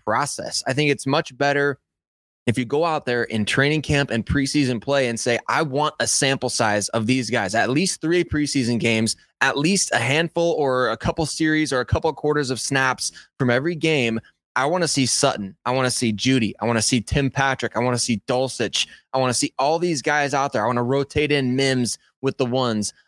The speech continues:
I wanna see all these guys together. How do they mesh? How do they run my offense? How do they do all together on the field? Because as cool as it is, remember we talked about the Last Dance posts that Tim Patrick put out there.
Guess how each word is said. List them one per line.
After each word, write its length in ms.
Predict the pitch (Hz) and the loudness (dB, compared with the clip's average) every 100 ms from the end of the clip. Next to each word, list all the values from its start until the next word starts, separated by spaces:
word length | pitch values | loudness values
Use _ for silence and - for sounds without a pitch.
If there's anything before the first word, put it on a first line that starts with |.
| _ | _
I 40 | 143 | -2
wanna 200 | 170 151 | 0 0
see 320 | - 156 139 139 | 0 0 0 0
all 200 | 147 165 | 0 0
these 280 | 180 160 123 | -2 -2 -2
guys 500 | 147 135 123 120 - _ | 0 2 0 -2 -6 _
together. 520 | 117 107 120 113 107 - _ _ - | -2 0 2 2 -2 -4 _ _ -4
How 140 | 131 | -2
do 80 | 160 | 0
they 180 | 160 139 | 0 2
mesh? 360 | 117 98 - - _ | 0 -2 -6 -12 _
How 160 | 131 | -2
do 80 | 151 | 0
they 180 | 147 147 | 0 0
run 220 | 139 135 | 0 0
my 300 | 131 117 113 | 0 0 0
offense? 340 | 113 101 92 - _ _ | -2 -2 -2 -4 _ _
How 140 | 135 | -2
do 60 | 156 | 0
they 180 | 151 139 | 0 0
do 320 | 135 139 131 - _ | 0 0 0 -6 _
all 200 | 127 143 | -2 0
together 360 | 143 127 143 139 | -2 -2 0 0
on 100 | 131 | -2
the 80 | 120 | -2
field? 220 | 156 139 | 0 0
Because 260 | 131 139 117 | 0 -2 0
as 240 | 143 131 | 0 -2
cool 380 | - 180 190 190 | -4 -2 2 2
as 140 | 151 | 2
it 100 | 147 | 0
is, 180 | 170 147 | 0 0
remember 220 | 147 160 | 0 0
we 80 | 151 | 0
talked 300 | - 151 - | 0 -2 0
about 220 | 131 123 | -2 0
the 60 | 113 | 0
Last 360 | 123 147 131 | 0 0 0
Dance 360 | 131 139 156 - _ | 0 0 0 -8 _
posts 380 | 135 120 123 - - _ | 2 2 0 -6 -12 _
that 240 | 135 117 - | 0 0 0
Tim 220 | 147 131 | -2 0
Patrick 400 | 131 151 - - | 0 0 -2 -4
put 180 | 135 123 | 0 0
out 220 | 151 - | 0 0
there. 240 | 120 117 | 0 0